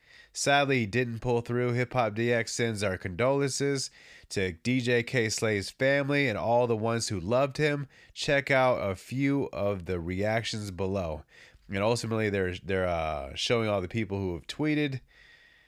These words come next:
you know, "R I P to the king, man. Motherfucking D J Kay Slay, bro." Like, for real, like, I, I'ma go back and listen to that mixtape one more again, bro. I gotta give it another spin because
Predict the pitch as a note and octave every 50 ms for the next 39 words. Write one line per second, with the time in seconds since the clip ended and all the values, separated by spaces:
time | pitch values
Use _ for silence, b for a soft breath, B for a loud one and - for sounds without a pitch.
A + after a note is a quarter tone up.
0 | b b b b b b _ - G#2+ A2 G#2 G2+ G#2+ A2 A2+ A#2 A#2 A#2 A#2 -
1 | C3 C3+ C3+ C3+ C3 B2+ A#2+ G#2+ - - - A#2+ A#2+ A#2+ A#2+ - C3+ C#3+ D3 D#3
2 | D3 B2 A2+ A2+ A2 A#2 B2+ C#3 D3 C3+ A#2+ A2+ A2+ A#2 A#2 - - B2 B2 -
3 | B2+ A2+ G2+ F2 D#2+ D2+ D2+ F2 G#2+ A#2 A#2+ B2+ B2+ A#2+ B2 - - C3+ B2+ C3
4 | A#2 - - B2+ B2 D3 C3+ G2+ F2 D2+ F#2 F#2+ G2+ G#2+ A2 G#2+ F#2+ F#2 - -
5 | D2+ D2+ D2 - A2+ A#2+ A2 F#2+ E2+ D#2+ D#2 D#2 C#2 G1+ - - - _ _ _
6 | _ _ - A2+ D3+ D#3+ B2+ C3 D3 D3+ D3+ C#3 C3 C#3 C#3 C3+ B2+ C3 B2+ B2+
7 | B2 A2+ A2 A#2 A2+ - A#2+ A2 G#2+ G2+ G2+ G2+ G2 G2+ G2+ F#2+ - - - F#2
8 | F2+ E2+ - - D#2+ F#2 G#2 G2+ F#2+ G2 F#2+ F#2 F2 D#2+ F2+ F2 E2+ E2 D#2+ D2+
9 | D2 F2+ F2 F2+ F#2 F2 G#2 F#2+ F#2 E2+ F#2+ F#2 F2 F2+ F2+ F2 F2+ F#2 F2+ F2
10 | E2 - - - - G2+ F#2+ F2+ D#2+ D#2+ E2+ - - F2 D#2+ D#2 D#2+ - -